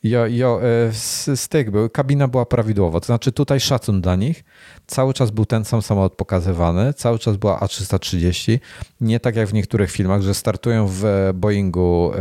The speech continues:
e, siedem trzy siedem, potem jak już jest zewnętrzne ujęcie, to już są w Airbusie A trzysta osiemdziesiąt, potem w powietrzu lecą siedem cztery siedem, a potem lądują w Bombardierze, e, Challengerze sześćset pięćdziesiąt.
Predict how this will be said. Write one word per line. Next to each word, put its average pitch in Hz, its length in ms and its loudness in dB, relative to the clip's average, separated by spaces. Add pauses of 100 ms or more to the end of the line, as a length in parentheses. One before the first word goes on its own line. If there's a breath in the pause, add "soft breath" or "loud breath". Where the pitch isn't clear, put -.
(520)
e, 85 40 -4
siedem 98 300 -2
trzy - 180 -4
siedem, 95 480 0 (400 loud breath)
potem 113 380 0
jak 107 220 0
już - 140 -2
jest 98 140 0
zewnętrzne 101 800 0
ujęcie, 95 460 0
to 92 120 0
już 98 400 0
są - 260 0
w 87 80 -6
Airbusie 101 440 0
A 101 100 2
trzysta - 320 -2
osiemdziesiąt, 95 680 -2 (380 loud breath)
potem 120 240 0
w - 80 -8
powietrzu 107 460 0
lecą 98 280 0
siedem 95 320 0
cztery 90 260 0
siedem, 113 460 0 (320 loud breath)
a 95 80 2
potem 107 340 2
lądują 101 560 2
w 101 300 0
Bombardierze, 85 1000 0
e, 85 320 -2
Challengerze 82 460 0
sześćset 78 360 -4
pięćdziesiąt. 73 500 -4